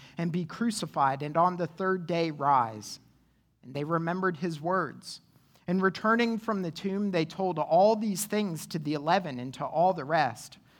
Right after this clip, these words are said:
Now it was Mary Magdalene and Joanna and Mary, the mother of James, and the other women with them who told these things to the apostles.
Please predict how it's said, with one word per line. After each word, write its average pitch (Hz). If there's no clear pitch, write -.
Now 156
it 170
was 156
Mary 165
Magdalene 175
and 123
Joanna 151
and 151
Mary, 180
the 160
mother 165
of 143
James, 156
and 151
the 147
other 165
women 160
with 208
them 127
who 202
told 240
these 131
things 143
to 156
the 139
apostles. 147